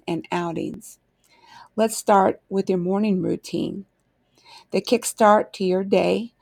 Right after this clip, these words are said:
sets the tone and mood for the rest of your waking hours. What is the very first thought that pops into your mind when you first wake up? Is it, "I've been blessed with another day.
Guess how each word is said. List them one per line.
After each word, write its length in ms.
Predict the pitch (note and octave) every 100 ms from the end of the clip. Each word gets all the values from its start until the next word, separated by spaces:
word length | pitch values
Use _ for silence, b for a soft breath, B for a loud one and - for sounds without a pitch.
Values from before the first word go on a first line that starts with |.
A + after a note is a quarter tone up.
| b b
sets 420 | - - G3+ G3 -
the 140 | F#3+
tone 560 | - - A3 F#3 F3+ -
and 300 | F#3+ F3+ F3
mood 380 | G3+ F#3 F3+ - b b _
for 220 | F#3+ F#3
the 140 | F3
rest 500 | E3+ G3 F3 - - _
of 180 | E3+ D#3+
your 140 | E3+
waking 500 | E3 E3+ - F3 E3
hours. 600 | F3 F3 G1+ F#3+ - - - _ _ _ _ _ _ _ B B B B _
What 200 | A3+ A3+
is 140 | A3
the 100 | G3+
very 400 | E3+ G3+ G3+ G#3+
first 420 | G#3+ G3 F#3+ -
thought 260 | - G#3 -
that 160 | - -
pops 320 | - - -
into 240 | F#3+ -
your 120 | F3 E3
mind 520 | E3+ G#3+ F#3 F#3+ G#3
when 160 | F#3 F3
you 80 | E3+
first 360 | - E3+ -
wake 260 | E3+ F#3 -
up? 260 | A3 - _ _ _ B B B _
Is 220 | G3+ G3+
it, 240 | G3+ G#3 - _
"I've 220 | - G#3
been 160 | F#3 E3+
blessed 440 | F3 F#3 G#3+ G#3
with 180 | A3 G#3
another 380 | G3+ G3 G3+ G3
day. 380 | G#3 G3+ -